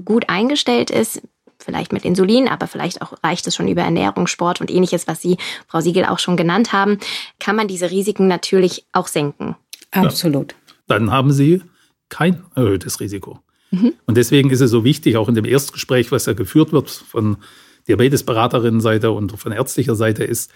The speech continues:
Speaker 3: wir erklären am Anfang die Risiken.
Speaker 1: Mhm.
Speaker 3: Ja, das gehört am Anfang in das Erstgespräch dazu. Und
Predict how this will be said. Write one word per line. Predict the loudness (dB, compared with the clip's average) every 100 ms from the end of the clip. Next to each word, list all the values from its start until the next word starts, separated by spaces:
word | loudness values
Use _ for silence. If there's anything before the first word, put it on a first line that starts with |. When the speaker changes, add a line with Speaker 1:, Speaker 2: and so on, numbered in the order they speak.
| _ _ _ -2
Speaker 3:
wir | 0 0 -6 _ _ _ _ _ _ -10
erklären | -6 0 2 4
am | 2
Anfang | 0 0 0
die | 2
Risiken. | 2 0 -4 -12 -16 _ _ 0
Speaker 1:
Mhm. | 2 2
Speaker 3:
Ja, | 0
das | 0 0 0
gehört | 0 0
am | -2
Anfang | -2 0 2 0 -2 _ _ 2
in | 4
das | 4
Erstgespräch | 2 0 0 -2 0 -2 -2
dazu. | -2 2 2
Und | 0 -6